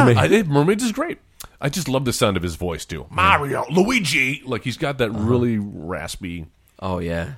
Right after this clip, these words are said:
Speaker 2: I love it.
Speaker 1: It's, it, it works. Uh, and absolutely, yeah. You took what mine was going to be. The
Speaker 2: Oh,
Speaker 1: casting,
Speaker 2: sorry.
Speaker 1: the casting of this movie.
Speaker 2: It's not a lot.
Speaker 1: But, uh, this is, Bob Hoskins is exactly what you wanted Mario to be.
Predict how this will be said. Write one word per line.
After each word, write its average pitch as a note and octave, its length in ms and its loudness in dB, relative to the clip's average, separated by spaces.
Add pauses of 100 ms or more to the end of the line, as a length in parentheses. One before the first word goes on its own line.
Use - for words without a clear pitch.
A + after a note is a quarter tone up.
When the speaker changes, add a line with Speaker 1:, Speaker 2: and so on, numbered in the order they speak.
(220)
Speaker 2:
I E2 40 -12
love D#2+ 200 -6
it. - 60 -12 (100)
Speaker 1:
It's, E3 260 -4
it, F#3 240 -4
it E3+ 180 2
works. C#3 520 -2 (320)
Uh, A2 480 4 (160)
and C3 100 6
absolutely, A#2+ 540 2
yeah. G#2+ 100 0
You G#2 180 0
took - 220 -4
what G#2+ 140 -6
mine G2+ 160 -2
was F#2+ 160 -4
going F#2+ 160 -4
to F2+ 40 -10
be. - 120 -10
The - 140 -8
Speaker 2:
Oh, G2+ 40 -6
Speaker 1:
casting, A2+ 360 2 (100)
Speaker 2:
sorry. G2 160 0
Speaker 1:
the A2+ 100 0
casting C#3 340 4
of A#2+ 60 2
this A2 140 0
movie. A#2+ 260 0
Speaker 2:
It's - 140 -16
not B2+ 180 0
a - 20 0
lot. F#2 280 2 (200)
Speaker 1:
But, D#3+ 80 -12
uh, - 120 -6
this F3 260 0
is, G#3 260 0
Bob D3 260 2
Hoskins F#3+ 420 2
is D3+ 100 -4
exactly C#3+ 480 0
what G#3 220 -2
you G#3 80 -2
wanted D3 580 -2 (100)
Mario B2+ 600 4
to - 240 -6
be. F2+ 280 -4